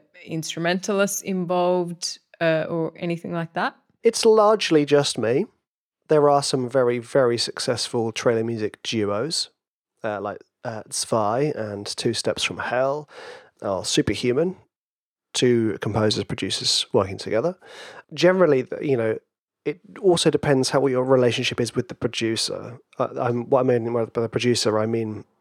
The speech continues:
Speaker 2: uh, the person overseeing the musical project. So if you're working with a trailer music company, there'll be a producer, whether it's the head of the company or a producer specifically,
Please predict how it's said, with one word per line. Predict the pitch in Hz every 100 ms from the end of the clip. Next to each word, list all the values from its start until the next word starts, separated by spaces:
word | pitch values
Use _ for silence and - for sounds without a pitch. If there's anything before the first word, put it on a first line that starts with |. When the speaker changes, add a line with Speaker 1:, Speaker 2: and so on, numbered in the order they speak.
| -
Speaker 2:
uh, | 107 101
the | 110
person | - 123 110 -
overseeing | 120 113 110 - 110 107
the | 104
musical | 104 117 -
project. | - 101 - 80 - - _ _ _ _ _ _ _ _
So | - 117
if | 110 147
you're | 139
working | 131 127
with | 117
a | -
trailer | - 110 107
music | 107 - - - _ _
company, | - 98 104 107 139 _ _ _ _ -
there'll | 131
be | 123 117
a | 113 117
producer, | 160 123 101 - 117
whether | 120 120
it's | 107
the | -
head | 113 127
of | 117
the |
company | - 123 120 113 117
or | - 120 110
a | 107 _ _ _ _ _ _
producer | - 123 113 117 101
specifically, | - - 123 120 - 107 120